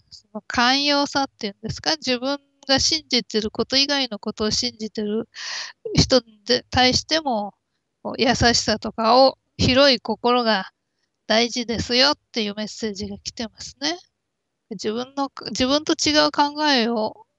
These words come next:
している人たちももっと認めて受け入れましょうっていうことです。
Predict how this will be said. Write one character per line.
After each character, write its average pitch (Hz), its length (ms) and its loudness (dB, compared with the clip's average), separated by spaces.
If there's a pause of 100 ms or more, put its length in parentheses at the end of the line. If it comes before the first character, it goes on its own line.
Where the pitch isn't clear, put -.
(120)
し - 120 -4
て 240 200 2
い 247 40 2
る 254 120 2
人 262 200 -4
た 226 160 0
ち - 140 -2
も 214 160 -2
も 240 120 -2
っ - 140 -8
と 208 260 2
認 262 300 0
め 254 140 2
て 269 280 6
受 226 180 4
け 240 200 0
入 - 40 2
れ 254 100 2
ま 254 160 4
し - 160 2
ょ 339 80 4
う - 40 0
っ - 20 -20 (100)
て 226 100 -2
い 214 80 0
う 214 240 2 (520)
こ - 120 -4
と - 140 -2
で 104 180 0
す。 - 540 0